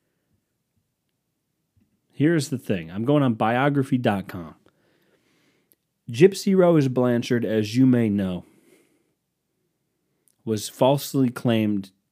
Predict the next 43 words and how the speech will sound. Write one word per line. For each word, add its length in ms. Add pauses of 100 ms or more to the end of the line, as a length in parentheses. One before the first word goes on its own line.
to 180
have 420
many, 520
many 280
diseases, 600
went 200
through 120
many, 300
many 200
surgeries. 460
Wouldn't 340
wish 200
that 140
upon 280
anybody. 520 (1040)
But 100
she 160
finds 400
a 60
boyfriend. 720 (760)
They 120
do 360
it 60
in 80
a 60
movie 320
theater 320
stall. 540 (640)
She 240
must 260
have 140
put 160
it 120
down 300
on 160
him 220 (100)
respectfully, 840 (200)
because 340
then 120
he 280
killed 440
her 140
mother. 400